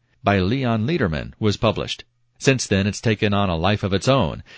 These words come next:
in part because of the monumental questions about matter that the God particle might be able to answer. The man who first proposed the Higgs boson's existence, Peter Higgs, isn't all that amused by the nickname, as he's an avowed atheist.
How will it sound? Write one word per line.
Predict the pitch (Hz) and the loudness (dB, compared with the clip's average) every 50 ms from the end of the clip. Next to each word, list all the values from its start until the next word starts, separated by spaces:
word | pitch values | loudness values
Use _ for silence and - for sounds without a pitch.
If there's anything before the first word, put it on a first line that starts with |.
| - - | -8 -4
in | 101 104 | -2 -2
part | 104 - 120 131 135 - | 2 4 4 4 4 2
because | - 110 - 123 113 98 104 | 0 -2 0 0 0 0 0
of | 90 | -2
the | 92 95 87 87 82 80 | -2 0 0 0 -2 0
monumental | 98 104 117 131 123 110 98 113 117 117 98 90 | 0 0 2 2 2 0 2 2 2 2 0 -2
questions | - - - 139 143 - - - 82 82 | -2 -2 -2 -2 -2 -2 -2 -4 -4 -2
about | 95 92 98 92 82 | -2 0 0 0 0
matter | 73 87 104 120 - 82 71 69 - _ _ _ - | 0 0 0 0 0 0 -2 -4 -6 _ _ _ -8
that | 123 - | -4 -2
the | 120 110 | -2 0
God | - 113 113 131 135 - | 0 0 0 0 0 0
particle | - 110 104 104 - - 95 | 2 2 2 2 0 0 0
might | 92 101 113 107 - | 0 0 0 -2 -2
be | - 90 87 | -2 -2 -2
able | 95 85 95 | -2 -2 -2
to | 85 90 90 | -2 0 0
answer. | 101 123 139 135 - 82 - - _ _ _ _ _ _ _ - | 0 -2 -2 -4 -6 -8 -8 -10 _ _ _ _ _ _ _ -6
The | 87 85 | -2 0
man | 87 101 110 120 117 | 2 2 2 2 2
who | 104 123 113 107 | 2 4 4 2
first | 101 - 131 127 117 - - | 2 2 0 0 0 0 -2
proposed | - 110 - - 135 156 156 113 95 90 90 | -2 0 2 2 4 4 4 4 2 0 0
the | 107 104 | -2 -2
Higgs | 90 - 135 135 127 110 98 90 | 0 2 2 0 0 0 -2 0
boson's | 110 113 120 - - 104 92 87 85 82 85 | 0 0 0 0 0 0 0 0 -2 -2 -4
existence, | 90 85 95 123 139 - - 73 69 - - - - _ _ _ | -4 -2 -2 -2 0 0 -2 -4 -6 -6 -6 -10 -12 _ _ _
Peter | - 123 110 92 85 78 | -4 -2 0 0 -2 -2
Higgs, | - 156 156 123 80 76 87 98 - - _ _ _ _ - | -2 -2 -2 -2 -2 -2 -4 -8 -10 -10 _ _ _ _ -4
isn't | 147 135 147 147 135 | -2 -2 0 0 2
all | 127 123 120 | 2 2 4
that | 110 113 107 101 | 4 2 2 2
amused | 92 90 110 120 117 98 90 - | 2 0 0 0 0 0 -2 -2
by | 98 95 92 92 | -2 -2 0 0
the | 90 87 | 0 0
nickname, | 107 123 - - - 80 80 80 82 101 98 - _ _ | -2 -2 -2 -4 -6 -4 -4 -2 -4 -4 -6 -8 _ _
as | - 110 101 - | -4 -2 -2 0
he's | 117 113 107 95 | 0 0 -2 -2
an | - 85 | -2 -4
avowed | 82 78 87 90 87 82 | -2 -2 0 0 0 0
atheist. | 82 101 113 - - 78 62 - - - - | 0 -2 -2 -2 -4 -6 -6 -6 -8 -12 -14